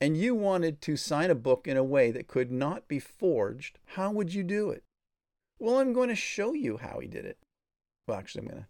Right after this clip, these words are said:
talk to you about how he did it. Let's begin with the structure of the Bible, because that's the background that we're going to need to appreciate the miracle of God's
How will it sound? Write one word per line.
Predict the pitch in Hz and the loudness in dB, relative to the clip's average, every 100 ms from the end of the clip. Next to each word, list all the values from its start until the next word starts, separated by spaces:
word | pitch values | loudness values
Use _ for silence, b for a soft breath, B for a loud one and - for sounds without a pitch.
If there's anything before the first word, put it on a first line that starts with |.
| _ | _
talk | - 113 - | -8 -8 -8
to | |
you | 110 | -10
about | - - | -8 -8
how | - | -8
he | - | -10
did | - | -10
it. | - - _ _ _ _ _ _ _ | -12 -14 _ _ _ _ _ _ _
Let's | 226 269 - | 4 4 0
begin | - 233 165 180 165 151 160 262 | -2 -2 2 2 2 0 -4 -4
with | 135 | -4
the | 135 | -2
structure | - - 107 - 110 | -4 -2 -2 -2 -6
of | |
the | 104 | -4
Bible, | 113 - 110 | -4 -4 -6
because | 113 123 160 123 | -6 0 0 0
that's | 139 160 175 | -2 -2 -4
the | - | -8
background | 143 143 147 151 127 110 110 | -6 -4 -4 -6 -8 -6 -6
that | 117 | -4
we're | 110 | -4
going | 135 147 | 0 0
to | 151 | 0
need | 131 120 117 | -2 -4 -4
to | 123 | -6
appreciate | - - 190 214 - 123 107 - | -8 -4 -2 -2 -4 -4 -4 -4
the | 123 | -4
miracle | 135 160 165 165 170 165 | 0 0 0 0 -2 -2
of | - 117 | -6 -2
God's | 127 131 127 117 | 0 2 0 -2